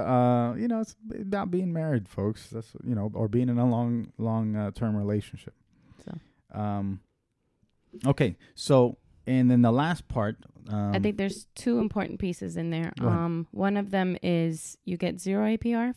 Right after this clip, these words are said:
Speaker 2: for a whole year.
Speaker 1: Man, I almost blew that one. Right. And this should, actually, you should run this episode. You're the, you're the finance,
Speaker 2: Well,
Speaker 1: you're the
Speaker 2: you know
Speaker 1: C F O. You're the C F O of the house. I'm just a big speaker, so she allows me to,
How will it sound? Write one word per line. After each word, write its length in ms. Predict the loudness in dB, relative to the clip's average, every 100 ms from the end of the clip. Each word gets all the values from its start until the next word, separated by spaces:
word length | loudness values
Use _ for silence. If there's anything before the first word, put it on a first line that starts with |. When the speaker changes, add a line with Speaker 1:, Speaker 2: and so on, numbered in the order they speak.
| _
Speaker 2:
for 280 | -2 2 2
a 80 | 2
whole 160 | 0
year. 260 | 0 -2 -2
Speaker 1:
Man, 380 | -2 0 0 -2 -10 -14
I 140 | -4
almost 360 | -2 0 -2 2
blew 180 | 4 4
that 180 | 0 -6
one. 120 | -8
Right. 260 | -2 -2 -4 -12 _ -6
And 160 | 2 6
this 120 | 6
should, 180 | 4 2
actually, 380 | 2 2 4 4
you 100 | 4
should 180 | 2
run 220 | 4 6 6
this 220 | 2 -2 -2
episode. 440 | 0 -2 -4 -2
You're 120 | -2
the, 180 | 0 -4 -4
you're 100 | -6
the 140 | -4 -4
finance, 580 | -4 -2 -2 -4 -12 _ _ -6
Speaker 2:
Well, 260 | -2 -2 2
Speaker 1:
you're 120 | 4
the 100 | 6
Speaker 2:
you 120 | 6
know 80 | 8
Speaker 1:
C 40 | 8
F 140 | 6
O. 180 | 4 4 _ _ -2
You're 100 | 2
the 80 | 2
C 160 | 4 4
F 160 | 4
O 40 | 2
of 60 |
the 100 | 4
house. 280 | 4 2 0 -14 -20 -4
I'm 160 | 0 0
just 160 | -2
a 20 |
big 180 | -2 -2
speaker, 480 | -4 0 2 2 -2
so 140 | -6 -8
she 180 | -4 -2
allows 260 | 0 0
me 80 | -2
to, 180 | -4